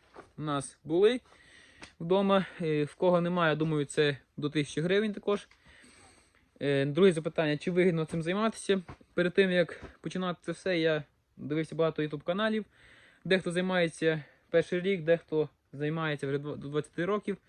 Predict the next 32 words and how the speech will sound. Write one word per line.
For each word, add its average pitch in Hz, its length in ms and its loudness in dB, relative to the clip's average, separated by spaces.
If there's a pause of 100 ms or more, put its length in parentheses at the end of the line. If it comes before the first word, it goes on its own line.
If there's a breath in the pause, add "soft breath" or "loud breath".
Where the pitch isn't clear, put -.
(360 soft breath)
Люди 175 160 2
кажуть, 165 220 4
що - 100 -18
це - 140 -6
вигідно. 185 420 0 (400)
Я 165 160 2
вирішив 160 280 2
також, 185 260 -2 (240)
е, 147 180 -2
спробувати 170 460 -2
це. 170 240 -2 (1120 soft breath)
Буду 170 220 -2
мати 170 320 0
такий 160 220 -10
перший 165 260 -2
рік 160 160 -2
досвіду. 151 580 0 (120)
Хто - 240 -6
має 175 480 0 (340 soft breath)
бажання 156 480 0
і 147 160 -4
можливість, 156 600 -2 (140)
можете 165 300 0
також 208 300 0 (520)
вирощувати 180 520 2
в - 40 -14
теплицях. 170 500 -2 (640 loud breath)
Будете 165 260 0
мати 165 260 -2
також 156 400 -2 (160)
свій 151 200 -4
досвід. 135 400 0